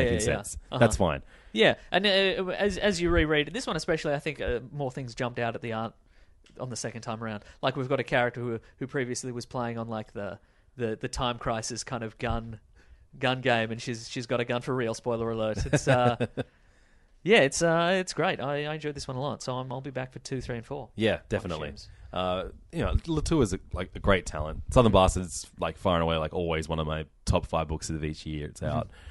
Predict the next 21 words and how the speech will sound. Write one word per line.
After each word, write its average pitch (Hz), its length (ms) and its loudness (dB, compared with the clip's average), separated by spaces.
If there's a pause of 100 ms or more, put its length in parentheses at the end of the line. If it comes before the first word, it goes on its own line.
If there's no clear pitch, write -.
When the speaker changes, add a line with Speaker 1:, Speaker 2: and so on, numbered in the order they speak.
(220)
Speaker 1:
Um, 78 280 -2
so, 82 180 2
yeah, 82 220 0
if, 73 180 -4
if 92 160 -2
you're 101 180 8
already 87 200 6
a 82 80 2
Southern 82 180 0
Bastards 78 320 0
fan, 78 280 -2
definitely 90 360 4
pick - 180 -2
up 85 120 0
Loose 85 180 0
Ends. 117 300 4
If 95 120 -2
you're 85 200 2
a 80 40 2
fan 80 240 2
of 78 160 -2